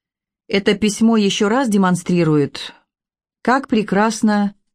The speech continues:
Грибоедов знал тонкости персидских дел. И не его вина, что вопрос о враче для миссии – так и не был решен.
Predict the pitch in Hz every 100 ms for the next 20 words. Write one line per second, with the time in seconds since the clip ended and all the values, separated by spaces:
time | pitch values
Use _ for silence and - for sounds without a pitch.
0 | _ 151 156 143 135 175 151 131 147 135
1 | 127 _ _ _ 277 339 302 277 - 262
2 | 247 - _ _ 165 147 180 175 180 151
3 | 131 135 127 - _ _ _ - 285 311
4 | 349 277 233 240 254 226 - 185 180 180
5 | 233 226 - - 165 170 156 - 208 220
6 | 208 - 139 139 151 160 214 214 - 196
7 | 185 - _ _ - 254 160 143 160 151
8 | 147 143 - 139 131